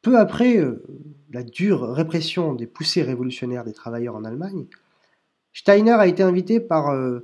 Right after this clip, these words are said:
l'administrateur d'une usine, et pas n'importe quelle usine, une usine de tabac, tiens. <laughs> C'est pas lui qui avait voulu faire du fric, euh, avec du, des cigarettes ?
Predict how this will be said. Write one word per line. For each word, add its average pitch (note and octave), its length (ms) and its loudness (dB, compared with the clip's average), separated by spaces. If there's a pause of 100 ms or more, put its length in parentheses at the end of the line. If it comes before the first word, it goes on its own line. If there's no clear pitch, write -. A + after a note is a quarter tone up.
(300)
l'administrateur F3+ 680 0
d'une D#3 160 0
usine, B2+ 300 -2
et G#2 80 -10
pas F3 160 -2
n'importe F3+ 340 -2
quelle A#2+ 160 -6
usine, D#3+ 260 -4
une C#3 220 -2
usine E3 240 -2
de D3+ 80 2
tabac, A#2+ 540 -6
tiens. A#2 260 -14 (500)
<laughs> - 520 -14
C'est - 160 -16
pas C#3+ 100 -4
lui A#3+ 140 4
qui A3 80 -2
avait F3+ 160 2
voulu E3+ 180 -4
faire D#3+ 160 -4
du D#3 120 -4
fric, A3 360 -10
euh, D3 260 -6
avec C#3 280 -10
du, C#3+ 240 -12
des C#3 140 -12
cigarettes ? D#3+ 540 -10